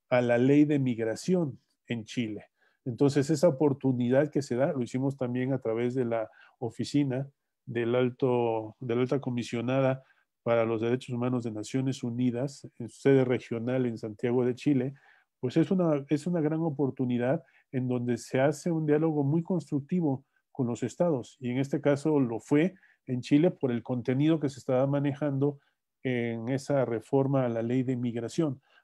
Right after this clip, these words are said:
Obviamente nosotros hicimos referencia a los estándares interamericanos y universales que estaban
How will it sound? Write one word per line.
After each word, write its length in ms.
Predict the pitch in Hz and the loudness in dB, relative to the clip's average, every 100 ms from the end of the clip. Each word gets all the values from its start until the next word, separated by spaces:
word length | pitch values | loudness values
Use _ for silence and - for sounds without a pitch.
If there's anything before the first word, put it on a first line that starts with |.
| _ | _
Obviamente 480 | 123 135 123 123 147 | 0 0 0 -2 -2
nosotros 420 | 127 127 127 120 | -2 -2 -2 -2
hicimos 260 | 123 123 | -2 -2
referencia 640 | 123 110 120 120 117 127 131 - - _ - | -2 -4 -4 -4 -4 -4 -4 -8 -20 _ -6
a 100 | 123 | -2
los 280 | 113 110 - | -2 -2 -6
estándares 720 | - - 139 131 127 120 - | -6 -2 0 0 -2 -4 -6
interamericanos 1040 | 113 104 110 110 107 107 - 135 127 120 | -10 -6 -6 -4 -6 -6 -4 -4 -4 -6
y 60 | 117 | -8
universales 640 | 110 110 110 127 127 120 | -6 -6 -6 -4 -4 -4
que 80 | 120 | -8
estaban 420 | - 123 123 120 | -4 -2 -2 -4